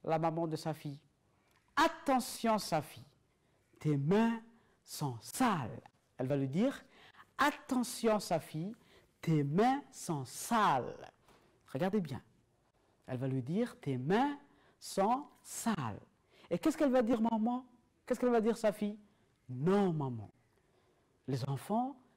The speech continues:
disent à chaque fois, non. Pourquoi les enfants disent à chaque fois non, les enfants ? Parce qu'ils ne veulent pas qu'on lui dit, qu'on lui donne des conseils. Ils sont quelquefois, euh, contradictoires à leurs parents. Donc, qu'est-ce que, qu'est-ce que la maman va lui dire ? Maman sera fâchée.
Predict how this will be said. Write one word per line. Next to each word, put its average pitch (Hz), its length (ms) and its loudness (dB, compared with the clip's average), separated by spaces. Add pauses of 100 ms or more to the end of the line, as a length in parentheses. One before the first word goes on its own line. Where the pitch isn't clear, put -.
(100)
disent 180 300 -2
à - 100 0
chaque - 240 -4
fois, 233 340 -4 (380)
non. 139 420 0 (600)
Pourquoi 269 340 2
les 233 80 4
enfants 233 240 -2
disent 220 200 0
à 220 40 0
chaque 208 200 -2
fois 202 160 2
non, 190 140 0
les 175 140 0
enfants ? 175 320 -6 (640)
Parce - 180 -10
qu'ils 156 160 0
ne 147 60 -2
veulent 156 240 2
pas 247 260 -2 (500)
qu'on 185 140 0
lui 151 200 0
dit, 214 280 -2
qu'on 160 140 -4
lui 151 140 0
donne 214 200 0
des 214 100 -4
conseils. 233 540 -4 (420)
Ils 143 80 -8
sont 175 120 -2
quelquefois, 208 600 0 (1040)
euh, 151 200 0
contradictoires 180 800 -2
à 160 60 -2
leurs 151 140 -6
parents. 107 340 -8 (360)
Donc, 233 280 0
qu'est-ce 262 160 0
que, 190 240 2
qu'est-ce 214 200 -4
que - 80 -2
la 180 160 2
maman 185 200 2
va 180 80 4
lui 160 80 0
dire ? 190 180 -2
Maman 160 260 -2
sera 165 220 -6
fâchée. 233 460 -2